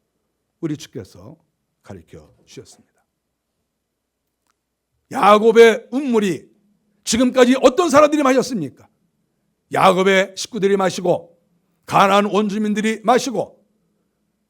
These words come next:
또 야곱의 후손들이 마시고, 사마리아 사람들이 마시고, 수많은 사람들이 다 마시지 않았습니까? 주님은 거기에서 그것도 가르쳐 주시는 거예요. "나에게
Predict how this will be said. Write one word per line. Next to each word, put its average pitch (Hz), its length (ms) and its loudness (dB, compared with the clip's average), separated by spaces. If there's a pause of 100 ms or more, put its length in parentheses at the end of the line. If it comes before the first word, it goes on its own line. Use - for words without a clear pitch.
(100)
또 214 460 4
야곱의 240 500 6
후손들이 277 800 -2
마시고, 185 640 -4 (540)
사마리아 302 480 4
사람들이 247 640 -2
마시고, 165 540 -8 (560)
수많은 165 420 -4
사람들이 123 540 -12 (180)
다 185 280 -12
마시지 208 300 -14
않았습니까? 220 560 -18 (1200)
주님은 117 380 -12
거기에서 90 580 -20
그것도 160 480 -12
가르쳐 131 280 -20
주시는 - 280 -20
거예요. - 200 -20 (1300)
"나에게 104 440 -12